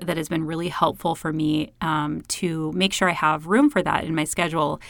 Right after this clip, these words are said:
is to really try to plan ahead as much as I can. So I've been doing a lot of pre-recording of podcast episodes,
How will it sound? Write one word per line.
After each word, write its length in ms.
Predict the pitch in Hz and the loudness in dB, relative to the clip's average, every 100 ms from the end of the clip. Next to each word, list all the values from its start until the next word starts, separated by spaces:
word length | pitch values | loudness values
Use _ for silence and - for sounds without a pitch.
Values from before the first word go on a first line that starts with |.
| - - - | -18 -20 -4
is 180 | - 254 | 2 4
to 120 | - 269 | 4 2
really 240 | 269 302 | 4 2
try 180 | 302 294 | 2 0
to 80 | 254 | 0
plan 360 | - 170 170 | 0 0 2
ahead 320 | 170 156 151 | 2 2 0
as 120 | 160 - | 0 0
much 200 | 147 160 | -2 0
as 100 | 147 | -2
I 100 | 151 | -2
can. 440 | - - - 196 - - - - | -4 -6 -6 -8 -12 -20 -20 -12
So 380 | - - 202 190 | 0 8 10 10
I've 220 | - 220 233 | 8 6 8
been 80 | |
doing 300 | 277 233 208 | 8 8 6
a 80 | 185 | 4
lot 280 | 160 156 160 | 4 4 4
of 140 | - | 0
pre-recording 800 | - - 185 220 226 175 165 160 | -8 -2 0 0 2 0 2 0
of 140 | 156 - | -2 -2
podcast 500 | - 156 - 175 - | 0 0 0 -4 -2
episodes, 760 | 175 180 170 165 160 160 - | -4 -2 -2 -2 -2 -4 -6